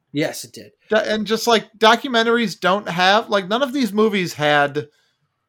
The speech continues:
Speaker 2: a moment in the co-, I'm sure, I'm sure they're all quite good.
Speaker 1: Well, so
Speaker 2: Uh,
Speaker 1: here.
Speaker 2: well, may-, sure.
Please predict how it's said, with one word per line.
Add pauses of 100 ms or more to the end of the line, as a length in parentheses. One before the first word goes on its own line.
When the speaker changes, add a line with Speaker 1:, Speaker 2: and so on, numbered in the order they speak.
(640)
Speaker 2:
a
moment
in
the
co-,
I'm
sure,
I'm
sure
they're
all
quite
good. (240)
Speaker 1:
Well, (100)
so
Speaker 2:
Uh,
Speaker 1:
here. (540)
Speaker 2:
well,
may-,
sure.